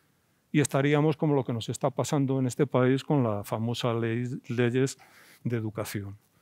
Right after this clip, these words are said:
Por lo tanto, creo que fue un acierto político en aquel momento, porque las cosas hoy es muy fácil analizarlas desde la visión de hoy.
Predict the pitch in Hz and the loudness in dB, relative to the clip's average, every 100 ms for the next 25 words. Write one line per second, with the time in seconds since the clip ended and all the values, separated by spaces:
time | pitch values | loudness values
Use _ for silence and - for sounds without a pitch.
0 | _ _ 123 127 156 156 175 180 - _ | _ _ 0 4 4 6 4 0 -2 _
1 | _ _ _ - - _ _ _ _ _ | _ _ _ -20 -20 _ _ _ _ _
2 | _ - 156 190 180 151 - 160 175 156 | _ 4 6 8 6 4 4 4 4 2
3 | - 170 196 - 110 113 117 123 123 - | 2 2 2 -2 -4 -2 -2 -2 -6 -10
4 | 110 110 - _ _ _ - 151 156 - | -14 -16 -20 _ _ _ 2 4 6 6
5 | 170 190 156 160 196 139 123 127 117 120 | 6 6 4 4 2 0 0 0 2 2
6 | 117 190 180 196 196 196 156 160 196 - | 2 2 2 2 2 2 4 4 2 4
7 | 180 170 147 139 127 117 110 180 180 156 | 2 4 2 2 2 -2 0 0 2 2
8 | 123 123 120 117 117 110 113 - 175 190 | 2 2 0 0 0 -2 -2 -2 0 2
9 | 135 120 165 180 120 101 | 2 2 4 4 2 -2